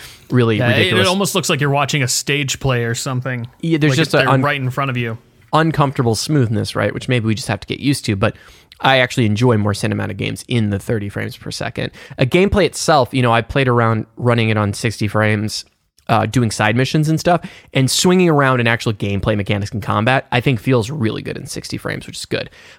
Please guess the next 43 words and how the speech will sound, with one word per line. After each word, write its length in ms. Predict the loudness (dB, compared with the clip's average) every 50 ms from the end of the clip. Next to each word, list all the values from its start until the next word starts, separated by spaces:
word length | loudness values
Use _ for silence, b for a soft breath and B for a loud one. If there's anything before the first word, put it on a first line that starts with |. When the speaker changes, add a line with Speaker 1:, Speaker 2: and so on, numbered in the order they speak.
| B 0
Speaker 1:
But 140 | 0 2
I 140 | 2 2 2
would 140 | 2 2 0
trade 340 | 0 0 0 2 2 2 2
it 160 | -2 -4 -6 -12 -20 _ _ _ _ _ -4
for 200 | 2 2 4 4
that 180 | 4 2 2 2
ray 160 | 2 0 0
tracing, 400 | 0 0 0 0 0 0 -2 -2
which 200 | -2 -4 -6 -8 -4
you 200 | 0 0 2 2
can 140 | 2 2
just 300 | 2 2 2 0 0 0
see, 420 | 0 0 2 2 2 2 0 0 -2 b b b b b b b b _ _ 0
Brian, 240 | 2 2 2 2
to 60 | 2 0
give 100 | 2 2
you 60 | 2
an 40 | 2
idea, 540 | 2 2 2 2 2 2 2 0 0 -2 _ _ _ _ _ _ _ _ _ _
in 440 | 0 2 4 4 4 4 2 0 -2 -4 _ _ _ _ _ _ _ _ _ _ _ _ _ _ _ _ -12 -8
Peter's 640 | -2 0 2 4 4 4 4 4 2 2 0 -2 -6 -8 -8 -6 -2
goggles, 560 | 0 2 2 2 2 0 -2 -4 -6 -6 -6
his 160 | -4 -4 -4 -2
visor, 680 | 0 0 2 2 2 2 0 0 -2 -4 -4 -6 -6
you 200 | -2 0 0 2
can 180 | 2 2 0 0
see 260 | 0 -2 -2 -2 0
the 120 | 2 0
city 320 | 0 0 0 0 0 0 0
lights 500 | -2 -2 -4 -4 -4 -4 -6 -8 -12 -10
just 300 | -4 -4 -4 -4 -4 -2
naturally 600 | 0 0 2 2 0 0 -2 -2 -2 0 0 0
reflected 640 | 0 -2 -4 -4 -6 -6 -6 -6 -6 -6 -6 -6 -6
in 180 | -2 -2 0 2
buildings 360 | 4 4 4 4 2 2 2
that 100 | 0 0
you're 120 | 0 2 2
running 220 | 2 2 0 -2
by. 420 | -2 0 0 0 0 0 -2 -4 -6
The, 400 | -6 -4 -2 0 0 0 -2 -4 -6
the, 300 | -6 -2 -2 -2 -2 -4 -6
the 200 | -6 -4 -4 -4